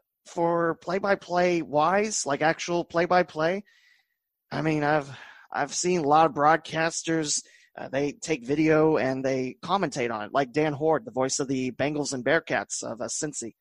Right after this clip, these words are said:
And he's doing all these things. And I thought, you know, that'd be great, but I just, I never asked for the videos. And I, so I feel like my main answer is just voice actor stuff or vo-,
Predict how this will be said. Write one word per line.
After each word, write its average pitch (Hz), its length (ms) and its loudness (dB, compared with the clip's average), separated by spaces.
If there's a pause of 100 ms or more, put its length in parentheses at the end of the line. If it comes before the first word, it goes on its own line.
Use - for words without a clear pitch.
(440)
And 131 360 -4 (120)
he's 220 200 -4
doing 151 160 2
all 127 160 4
these 117 300 -6
things. 113 240 -10
And 123 100 -6
I 143 80 0
thought, 180 280 -2 (360)
you - 80 -16
know, 165 80 -8
that'd 185 140 -8
be 202 100 -4
great, 190 380 -2
but 131 140 -2
I 147 140 -2
just, - 280 -8 (480)
I 139 60 -6
never 151 180 0
asked 156 240 2
for 156 100 -2
the 143 80 0
videos. 135 460 0
And 131 180 -6
I, 135 140 -2 (520)
so 165 460 2 (680)
I 170 100 -2
feel 226 180 2
like 208 160 4
my 175 140 4
main 165 240 2
answer 160 380 0
is 135 260 2
just - 240 -6 (120)
voice 143 320 0
actor 120 280 -6
stuff 123 360 0
or 120 120 -2
vo-, 131 220 -4